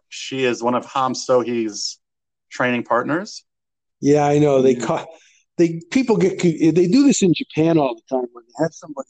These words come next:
Speaker 2: that they train together. They call
Speaker 1: Right.
Speaker 2: her, they call her Ham Sohee's little sister, but they're not related, right?
Speaker 1: No, no, no, they're not sisters. But, um, um,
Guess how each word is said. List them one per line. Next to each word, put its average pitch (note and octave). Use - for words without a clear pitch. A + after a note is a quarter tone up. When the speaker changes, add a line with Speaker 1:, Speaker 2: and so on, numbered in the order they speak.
Speaker 2:
that -
they -
train D3+
together. -
They B2+
call D#3
Speaker 1:
Right. C#3
Speaker 2:
her, B2
they C#3
call F3
her C#3+
Ham E3
Sohee's D3
little -
sister, -
but -
they're C#3+
not D3+
related, -
right? -
Speaker 1:
No, A#2+
no, G#2
no, F#2+
they're G#2+
not F#2+
sisters. -
But, A#2+
um, A2+
um, G2